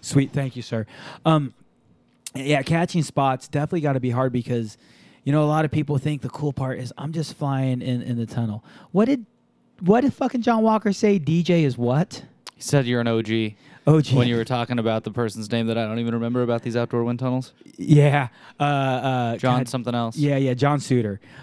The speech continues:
Speaker 1: Um, and, and John Walker really has turned into an O G now. I mean, he's an O G of the modern era. So, John, much love to you, brother.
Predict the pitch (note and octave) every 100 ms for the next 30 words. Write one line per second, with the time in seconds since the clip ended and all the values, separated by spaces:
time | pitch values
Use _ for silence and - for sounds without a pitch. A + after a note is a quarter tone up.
0 | - D3+ C#3+ C3+ B2+ B2+ D#3+ D3+ D3+ B2
1 | E3+ E3+ C#3+ C#3 C#3+ C#3+ B2+ A#2+ C3+ C3
2 | A#2+ A2 B2+ A#2+ A#2+ A2 B2 A2+ A2+ G#2+
3 | A2 G#2 G#2 G2 G#2+ A2+ B2 B2+ B2+ C#3+
4 | C#3+ D3 C3+ C#3 B2 A#2+ A#2 A2+ A2+ A2
5 | G#2+ G2+ G2 A#2 A2 C3+ B2+ B2+ B2+ -
6 | B2+ A#2+ - A2+ A#2+ A#2+ A2 A2